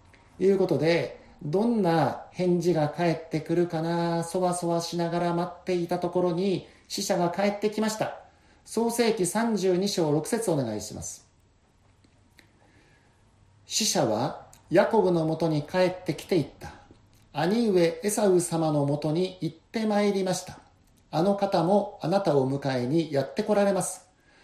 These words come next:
四百人があの方と一緒にいます」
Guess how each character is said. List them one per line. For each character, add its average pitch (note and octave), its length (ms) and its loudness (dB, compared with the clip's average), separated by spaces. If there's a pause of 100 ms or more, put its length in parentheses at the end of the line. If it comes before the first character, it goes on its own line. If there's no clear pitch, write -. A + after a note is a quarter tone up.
(180)
四 B3+ 260 4
百 B3+ 260 0
人 G#3 240 0
が F3 320 2
あ D3+ 60 -2
の D#3+ 100 0
方 D3 240 -2
と G3+ 320 4
一 D#3 80 -2
緒 - 260 0
に F3+ 160 4
い F3+ 40 6
ま F3 120 6
す」 - 360 -4